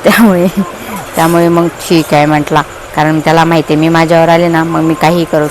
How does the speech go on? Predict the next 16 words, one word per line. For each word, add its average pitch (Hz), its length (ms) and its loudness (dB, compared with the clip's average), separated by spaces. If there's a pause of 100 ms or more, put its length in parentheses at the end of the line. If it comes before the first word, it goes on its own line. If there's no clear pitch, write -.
शकते. - 260 -10 (460)
मग 165 220 0
त्याने 160 200 2
तो 165 180 2
लगेच 160 560 0
चावी 156 560 0
वगैरे 160 340 2
घेतली 185 280 -2
पप्पाकडून, 180 600 -2 (480)
मग 170 520 0 (400)
बेल 165 320 4
वगैरे 170 460 2 (180)
तोडून 165 260 2
आणला. 156 220 0
आणि 156 160 2
मी, 170 560 0